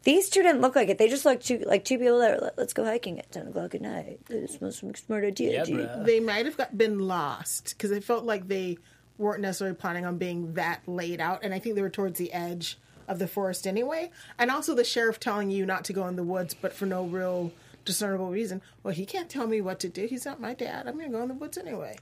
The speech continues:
Speaker 1: Dude, I'm afraid of coyotes in Los Angeles.
Speaker 3: There aren't really any coyotes in
Speaker 1: Let,
Speaker 3: Iowa, so I don't
Speaker 1: let
Speaker 3: know why you
Speaker 1: alone
Speaker 3: kept telling him
Speaker 1: in
Speaker 3: there
Speaker 1: the
Speaker 3: was
Speaker 1: middle of
Speaker 3: coyotes.
Speaker 1: nowhere in the woods in Iowa.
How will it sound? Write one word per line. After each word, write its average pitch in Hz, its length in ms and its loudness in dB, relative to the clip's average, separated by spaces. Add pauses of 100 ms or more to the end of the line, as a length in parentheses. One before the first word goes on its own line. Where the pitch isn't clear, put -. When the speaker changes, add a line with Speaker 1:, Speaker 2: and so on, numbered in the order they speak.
Speaker 1:
Dude, 285 200 -2
I'm 339 180 4
afraid 196 300 4
of 165 100 0
coyotes 156 640 0
in 175 120 0
Los 156 240 -4
Angeles. - 720 -2 (920)
Speaker 3:
There - 120 2
aren't 554 100 -4
really 466 300 2
any 277 80 -2
coyotes 269 480 2
in 320 80 6
Speaker 1:
Let, 349 180 10
Speaker 3:
Iowa, 165 480 -2
so 254 60 8
I 254 40 8
don't 262 100 8
Speaker 1:
let 349 140 12
Speaker 3:
know 440 100 8
why 370 100 8
you 330 60 10
Speaker 1:
alone 294 400 8
Speaker 3:
kept 214 120 2
telling 180 240 -4
him 175 60 4
Speaker 1:
in 294 120 10
Speaker 3:
there - 20 -
Speaker 1:
the 285 60 4
Speaker 3:
was 262 100 4
Speaker 1:
middle 302 200 8
of 302 100 6
Speaker 3:
coyotes. 214 180 2
Speaker 1:
nowhere 220 520 8
in 220 200 4
the 208 80 6
woods 185 480 6
in 175 200 4
Iowa. 170 480 6